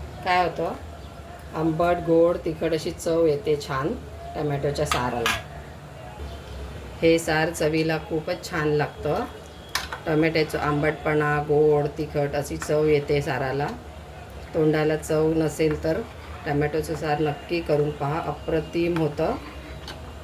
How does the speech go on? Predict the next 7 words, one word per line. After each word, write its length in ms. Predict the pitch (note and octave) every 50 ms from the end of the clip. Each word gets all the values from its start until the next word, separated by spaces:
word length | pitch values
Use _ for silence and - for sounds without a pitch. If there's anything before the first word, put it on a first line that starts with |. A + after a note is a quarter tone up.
| - - - - - -
नॉनव्हेज, 640 | D#3+ D3+ D3+ D#3 D#3 D#3 E3 E3+ E3+ E3+ E3+ D#3+ D#3
व्हेज 340 | D3 D#3 D#3+ E3 E3+ E3 E3 -
सर्व 240 | F3+ E3 E3 F3+ F3+
पदार्थांबरोबर 800 | F3 E3+ D#3 D#3+ D#3 D#3 D#3 D#3+ D#3 D#3 D3 D3+ D3+ D#3 D3+ D3+
हे 120 | D#3 E3 E3 -
खाऊ 180 | D3+ C#3+ D3 C#3+
शकता. 460 | - E3+ C#3 - - - B2 A#2